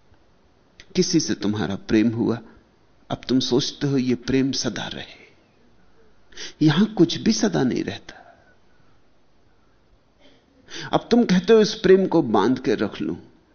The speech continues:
द्वार दरवाजे बंद कर दूं कि ये प्रेम का झोंका कहीं बाहर ना निकल जाए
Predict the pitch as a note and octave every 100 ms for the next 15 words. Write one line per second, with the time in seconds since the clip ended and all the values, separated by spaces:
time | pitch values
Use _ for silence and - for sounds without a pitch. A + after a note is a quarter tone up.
0 | _ _ _ _ _ _ _ _ _ _
1 | _ _ - C#3 D3 D3+ C3 A#2+ A2 A#2
2 | C3 F#2+ G#2 A#2+ B2+ B2+ C3 D3 - -
3 | - A#2+ A2+ A2+ A2 A2 C3 A2+ E2+ -
4 | G2+ - A#2+ - G2+ F#2 D2+ E2 G#2+ B2
5 | C#3+ - E2+ - D2 -